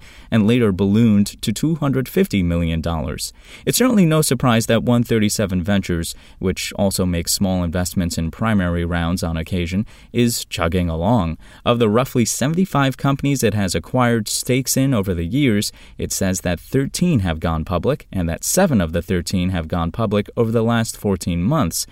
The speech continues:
including Airbnb, Wish, and Palantir. It has some valuable equity in its portfolio, too, including SpaceX, Gusto, Flexport, Workrise, and Curology.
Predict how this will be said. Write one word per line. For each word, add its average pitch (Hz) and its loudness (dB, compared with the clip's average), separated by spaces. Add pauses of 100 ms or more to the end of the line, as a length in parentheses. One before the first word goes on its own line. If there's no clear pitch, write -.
(240)
including 170 2
Airbnb, 160 2 (100)
Wish, 101 0 (180)
and - -2
Palantir. 87 0 (360)
It 95 0
has 101 2
some 98 2
valuable 104 2
equity 101 0
in 87 0
its 85 -4
portfolio, 90 -2
too, 110 0 (240)
including 98 2
SpaceX, 123 0 (160)
Gusto, 127 0
Flexport, 151 0 (240)
Workrise, 143 2 (140)
and 131 2
Curology. 101 0